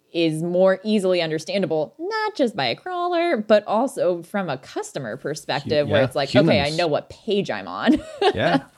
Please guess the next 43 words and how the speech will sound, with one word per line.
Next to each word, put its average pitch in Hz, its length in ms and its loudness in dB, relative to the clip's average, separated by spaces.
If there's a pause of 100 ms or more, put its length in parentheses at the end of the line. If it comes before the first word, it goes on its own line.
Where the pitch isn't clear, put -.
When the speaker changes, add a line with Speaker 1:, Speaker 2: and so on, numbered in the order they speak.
Speaker 2:
Ulti-, 165 200 4
I 143 120 6
mean, 143 160 4
you 131 100 4
have 139 140 2
to 127 80 -4
design 120 440 0
for 110 120 -6
boath. - 380 -2
I - 40 -10
mean, 107 120 -8
you 107 60 -8
gotta 120 260 2
satisfy 120 480 -2
the - 80 0
Speaker 1:
Exactly. 113 160 -2
Speaker 2:
Google 120 180 -2
gods, 110 340 -2
but 113 160 -2
also 127 280 0
ultimately 107 480 -2
you're 90 100 -2
really 110 360 4
<laughs> 107 100 0
designing 110 400 2
for - 140 -6
human 104 320 0
beings 98 440 -4
going 107 280 0
on 98 120 2
the 120 60 0
site 123 240 2
Speaker 1:
Exactly. - 140 -4
Speaker 2:
and 98 80 -2
making 110 340 0
sense 123 420 0
of 98 100 -6
the 107 60 -8
content - 480 -6
that 80 120 -4
you're - 120 -8
creating. 64 440 -8
So, 101 420 -2